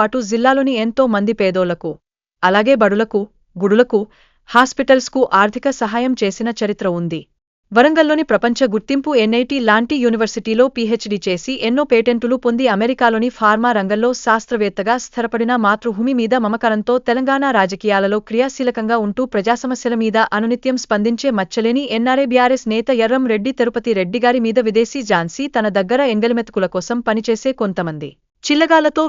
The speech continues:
వ్యక్తిగతంగా కామెంట్స్ చేస్తూ సునకానందం పొందడాన్ని పాలకుర్తి ప్రజలు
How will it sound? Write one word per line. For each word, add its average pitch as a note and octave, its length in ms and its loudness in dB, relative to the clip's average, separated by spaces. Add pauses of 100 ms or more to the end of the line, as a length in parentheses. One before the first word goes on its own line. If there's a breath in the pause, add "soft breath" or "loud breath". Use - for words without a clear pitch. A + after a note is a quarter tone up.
వ్యక్తిగతంగా C4+ 580 -2 (100)
కామెంట్స్ G#3+ 440 0
చేస్తూ G3+ 360 -4 (120)
సునకానందం A#3 640 -2
పొందడాన్ని F#3+ 460 -2 (100)
పాలకుర్తి C4 460 0 (100)
ప్రజలు A#3+ 300 -2